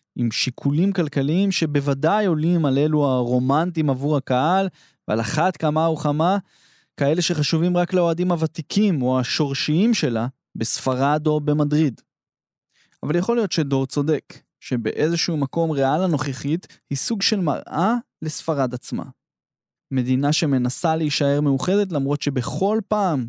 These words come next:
כשהרגשות הבדלניים של הקטלנים או הבסקים עולים, זה כביכול מערער על הלגיטימיות שלה, ומצריך ממנה כן לדבוק בזהות האחידה שלה והקסטיליאנית שלה. היא עדיין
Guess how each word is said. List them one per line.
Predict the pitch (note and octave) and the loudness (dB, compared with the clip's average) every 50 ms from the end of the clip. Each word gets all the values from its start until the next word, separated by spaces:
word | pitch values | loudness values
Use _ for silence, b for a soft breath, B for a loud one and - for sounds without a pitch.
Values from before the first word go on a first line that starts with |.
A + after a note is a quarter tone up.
| B2 _ | -8 _
כשהרגשות | - - - B2+ A#2+ A#2+ B2 A#2 A#2+ A#2 - - D#3 D#3 - | -8 -2 0 0 0 0 0 -2 -2 -4 -2 -4 -4 -2 -2
הבדלניים | D3+ C3+ C3 B2 A#2+ B2+ B2 A#2+ A#2+ B2 C3+ D#3+ F3+ F3+ E3 C#3+ | -4 -2 -2 -4 -2 0 0 2 2 2 2 2 2 2 2 0
של | - - A#2+ A#2 A2+ | 0 0 0 0 0
הקטלנים | A2+ G#2+ - - - - B2 _ - A#2+ A#2+ B2 C#3 D3+ E3 E3+ D#3+ D3 C#3 | 0 -2 -4 -6 -6 -6 -4 _ -2 0 0 2 2 0 0 0 0 0 2
או | C3 A#2+ | 2 2
הבסקים | A#2 A2 C3+ C#3+ D3+ - - _ E3 D3+ | 2 2 2 0 0 -2 -2 _ 0 2
עולים, | C#3 C3 C3+ D3 F3 G#3+ A#3+ A#3 b b b b b b b _ - | 2 2 2 2 2 2 2 0 b b b b b b b _ -8
זה | C#3+ C#3+ D3 D#3+ E3 E3 _ | -4 -2 0 0 0 -2 _
כביכול | - D#3+ D#3 D#3+ D3 - F#3+ G#3 | -4 0 0 0 0 2 0 2
מערער | G3 F#3 E3 D3+ C#3+ C#3+ D3 C#3+ D3 | 2 2 2 4 4 2 2 2 2
על | D3 D3 | 2 2
הלגיטימיות | D3 D3 D3 C#3 C#3 C#3+ C3+ _ - F3+ G3+ A3 A3+ G#3 E3+ B2+ - | 2 2 0 0 0 -4 -6 _ 0 2 2 4 4 2 2 0 0
שלה, | - C3+ B2 A#2 G#2+ G2 _ _ _ _ _ - | 0 0 0 0 -2 -4 _ _ _ _ _ -4
ומצריך | B2 B2 B2 B2+ _ - - - C#3 D#3 F#3+ G3 - | -2 0 0 -2 _ -6 -6 -2 0 2 2 2 2
ממנה | G#3 G3 E3 D3 C#3 C3+ D3 C#3 _ _ | 0 2 2 2 2 2 0 -2 _ _
כן | - - E3 F3+ G3+ | -4 -2 0 0 2
לדבוק | G#3 G3 F3+ D3 C3+ C#3 D3+ D3+ - | 0 0 0 0 0 0 0 0 0
בזהות | C#3 C3+ B2 A#2+ B2 B2+ B2+ C3 B2 C#3 | -2 -2 0 0 0 -2 -2 0 0 0
האחידה | B2+ B2 - - C3+ B2+ A#2 C3+ D3 D3+ | -2 0 -2 -6 -6 -2 0 0 0 2
שלה | - E3+ D#3+ D#3 D#3 D3+ C#3+ _ _ _ _ - | 0 0 2 2 2 0 -2 _ _ _ _ -4
והקסטיליאנית | B2 C3 - - C#3 B2+ - - - D3 C#3 C#3 C#3 D3 D3+ D#3+ F#3 G3 E3+ - | -4 -4 -2 -2 -6 -6 -6 -4 -2 0 0 2 2 2 2 2 2 2 0 0
שלה. | - B2+ A#2+ A2 G2+ G#2 - _ _ _ _ _ _ _ _ _ _ _ - | 0 -2 -2 -2 -4 -6 -8 _ _ _ _ _ _ _ _ _ _ _ -8
היא | G#2 | -8
עדיין | - D#3 - C#3+ C#3+ C#3+ | -4 -2 0 0 0 0